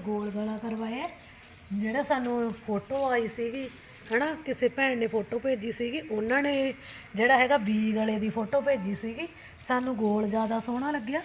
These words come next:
ਅਸੀਂ ਇਹਦੇ 'ਚ ਵੀ ਵੀ ਕਰਵਾਇਆ। ਕਿਉਂਕਿ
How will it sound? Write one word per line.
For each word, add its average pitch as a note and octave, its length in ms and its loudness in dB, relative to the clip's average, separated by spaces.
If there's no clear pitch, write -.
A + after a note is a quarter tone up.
ਅਸੀਂ C#4 220 -2
ਇਹਦੇ C#4 140 -2
'ਚ - 100 -6
ਵੀ A3+ 260 2
ਵੀ C#4 140 -2
ਕਰਵਾਇਆ। B3 480 -2
ਕਿਉਂਕਿ C4 280 -2